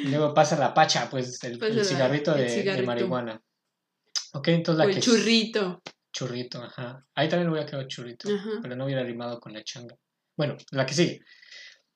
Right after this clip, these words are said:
Speaker 1: Ah, es el coro.
Speaker 2: Ese ya es el coro, ajá.
Speaker 1: Que es, eh, "Pachucos, cholos y chundos, chichinflas y malafachas,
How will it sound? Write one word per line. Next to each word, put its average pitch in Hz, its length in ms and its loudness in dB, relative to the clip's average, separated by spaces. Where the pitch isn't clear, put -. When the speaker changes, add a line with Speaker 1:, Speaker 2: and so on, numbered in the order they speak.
Speaker 1:
Ah, 175 180 8
es 202 100 2
el 170 80 0
coro. 208 240 8
Speaker 2:
Ese 175 200 4
ya 208 60 6
es 208 100 2
el 196 140 -2
coro, 185 220 -4
ajá. 196 420 -6
Speaker 1:
Que 156 100 -4
es, - 400 -8
eh, 139 220 -2
"Pachucos, 190 600 0
cholos 165 380 2
y 135 60 -8
chundos, 185 640 -4
chichinflas 185 840 0
y 139 80 -8
malafachas, 170 880 -6